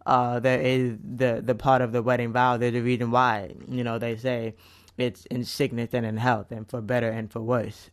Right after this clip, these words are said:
<laughs> you know, because it can get really, really good, and it can also get really, really bad.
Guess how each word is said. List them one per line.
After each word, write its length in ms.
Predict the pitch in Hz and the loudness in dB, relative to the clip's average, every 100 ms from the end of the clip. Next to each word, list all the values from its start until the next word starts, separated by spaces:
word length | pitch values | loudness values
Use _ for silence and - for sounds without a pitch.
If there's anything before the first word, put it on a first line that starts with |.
| 160 | -2
<laughs> 160 | 123 127 | -2 -2
you 220 | 139 123 | -2 -2
know, 260 | 113 113 120 | -2 -2 -2
because 580 | 120 107 120 117 120 110 _ - - - - _ _ | -4 -4 -4 -4 -6 -10 _ -20 -20 -20 -20 _ _
it 180 | 143 143 | -2 -2
can 600 | - 151 156 165 160 165 - _ _ _ - 110 | 2 4 6 4 2 -6 -14 _ _ _ -16 -2
get 240 | 135 127 | 0 2
really, 180 | 127 151 | 4 6
really 220 | 151 151 | 8 6
good, 320 | 139 147 180 | 6 6 6
and 160 | - 131 | 2 -2
it 60 | 123 | -2
can 120 | 135 | 0
also 280 | 127 120 120 | 0 0 -2
get 180 | 117 | -2
really, 340 | 117 117 127 120 | 0 0 0 0
really 220 | 117 113 | -2 -4
bad. 420 | 110 104 - - | -4 -6 -8 -14